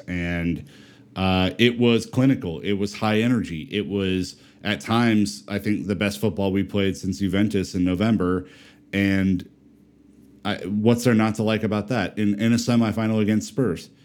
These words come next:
Uh, this is, uh, every Chelsea fan's banter dream is this match. <laughs> You don't put out your strongest eleven. You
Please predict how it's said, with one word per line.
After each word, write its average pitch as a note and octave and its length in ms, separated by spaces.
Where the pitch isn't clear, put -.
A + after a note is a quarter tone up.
Uh, G#2 120
this C3 260
is, B2+ 400
uh, - 140
every C#3 360
Chelsea C3+ 400
fan's A2+ 340
banter G#2 560
dream F2 640
is F#2+ 180
this F#2 220
match. - 500
<laughs> - 60
You G#2 80
don't C3+ 220
put C3 120
out A#2+ 160
your G#2+ 120
strongest A2 380
eleven. G2+ 440
You G2+ 160